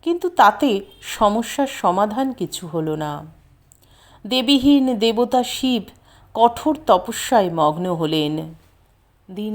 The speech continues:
গেল, রাত গেল, তবু নিশ্চল নীরব শিবের ধ্যান ভঙ্গ হলো না। দেবকুলের কপালে চিন্তার রেখা।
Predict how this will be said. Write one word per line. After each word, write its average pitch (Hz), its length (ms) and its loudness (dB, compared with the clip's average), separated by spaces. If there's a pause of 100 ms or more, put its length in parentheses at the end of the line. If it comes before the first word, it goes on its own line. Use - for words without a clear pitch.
গেল, 185 260 2 (600)
রাত 185 340 2 (120)
গেল, 156 200 0 (920)
তবু 302 220 2
নিশ্চল 294 720 6
নীরব 269 520 8
শিবের 240 540 2 (480)
ধ্যান 247 280 2 (100)
ভঙ্গ 175 340 -2
হলো 160 360 0
না। 151 160 0 (1700)
দেবকুলের 311 720 8
কপালে 277 600 8
চিন্তার 233 640 8
রেখা। 160 420 4